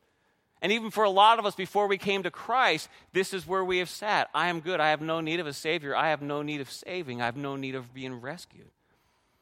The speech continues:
So be-, before we move forward, I think it's important for us to identify three key truths, okay?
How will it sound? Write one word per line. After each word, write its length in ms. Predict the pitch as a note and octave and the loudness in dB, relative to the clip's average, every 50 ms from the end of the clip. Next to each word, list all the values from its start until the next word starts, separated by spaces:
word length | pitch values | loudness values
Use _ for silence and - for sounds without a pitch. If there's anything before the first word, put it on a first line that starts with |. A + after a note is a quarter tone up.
| _ _ _ _ - | _ _ _ _ -8
So 140 | - F3 F3 | -6 -4 -2
be-, 100 | F#3 G3 | -2 -2
before 360 | - F3+ D#3 - G3+ A3+ A#3 | -4 -6 -2 2 4 4 4
we 80 | B3 | 4
move 240 | A#3 A3+ A3 G#3 F#3 | 0 0 -2 -2 -4
forward, 420 | - - A#3 A#3+ A3+ G#3 F3 D#3 - - - - - | -6 -4 -2 0 2 2 2 2 0 -6 -16 -6 0
I 100 | - F3+ | 0 2
think 200 | - A3 A3+ A#3 | 2 2 0 0
it's 80 | F#3+ G3 | -2 -2
important 440 | F#3+ E3+ - G3+ G#3 A3+ G3 F3+ | -4 -2 0 2 2 2 2 -2
for 140 | - - F#3 | -2 0 0
us 80 | F3 - | 0 0
to 80 | F3 | 0
identify 580 | E3+ E3 D#3 F#3+ F#3 G3 G3 E3+ - F3 D#3+ D3+ | -2 0 2 2 2 2 2 2 2 4 4 2
three 540 | - - - F#3+ G#3 G#3+ A3+ A3+ A3+ A3+ F#3 - - - - - | 2 -4 -8 -6 -4 -2 0 0 0 -2 -4 -8 -14 -20 -14 -8
key 340 | - - A3 A3 A3 G#3 | -4 -2 0 0 0 -2
truths, 560 | F3 - - - G#3 G#3+ G3+ E3 C#3+ C3+ - D3+ | -4 -8 -10 -6 -2 -2 -2 -2 -2 -6 -6 -8
okay? 380 | C3+ - F3 E3 E3 G3 G#3 | -4 -2 0 0 0 0 -4